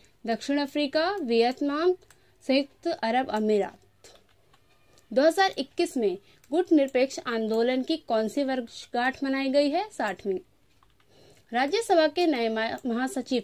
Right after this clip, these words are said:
कौन बने हैं? प्रमोद चंद्र मोदी। पहला विश्व योगासन चैंपियनशिप दो हज़ार बाईस का आयोजन कौन सा देश करेगा? भारत। विश्व दयालुता दिवस दो हज़ार इक्कीस कब मनाया गया है? तेरह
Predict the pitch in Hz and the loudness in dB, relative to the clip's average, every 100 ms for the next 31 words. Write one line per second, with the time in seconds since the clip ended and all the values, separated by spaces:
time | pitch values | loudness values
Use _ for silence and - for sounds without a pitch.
0 | - 214 208 220 233 254 359 403 247 220 | -2 -2 0 0 0 0 -2 -2 -4 -2
1 | 247 302 - 285 403 415 240 190 190 175 | 0 0 0 -2 2 2 2 0 -6 -8
2 | _ _ _ _ _ _ _ _ - 240 | _ _ _ _ _ _ _ _ -4 0
3 | 262 359 415 339 349 403 381 294 220 208 | 2 2 2 2 0 2 2 2 2 -2
4 | 208 - 208 220 233 208 208 208 - 269 | -4 -6 -6 -4 -4 -4 -2 -4 -2 -4
5 | 233 262 294 320 339 339 240 240 285 - | 0 0 2 2 2 0 0 0 -2 -4
6 | 294 214 196 190 190 175 - _ _ - | -2 0 0 -2 -4 -8 -12 _ _ -6
7 | 233 294 392 415 359 359 359 349 349 349 | 0 2 2 0 0 0 0 0 2 2
8 | 466 440 214 196 185 160 _ _ _ _ | -2 -4 -6 -6 -6 -8 _ _ _ _
9 | - _ _ _ _ _ _ _ - _ | -20 _ _ _ _ _ _ _ -20 _
10 | _ _ _ _ - 240 403 - 466 381 | _ _ _ _ -10 0 0 0 0 2
11 | 262 233 220 226 196 202 202 285 - 233 | 4 2 2 0 2 0 0 -2 -2 -2
12 | 220 208 196 190 - 208 - 214 214 226 | 0 -4 -6 -8 -8 -10 -6 -4 -2 -2
13 | 233 233 247 254 359 403 240 214 | -4 -2 -2 0 -2 -2 -2 0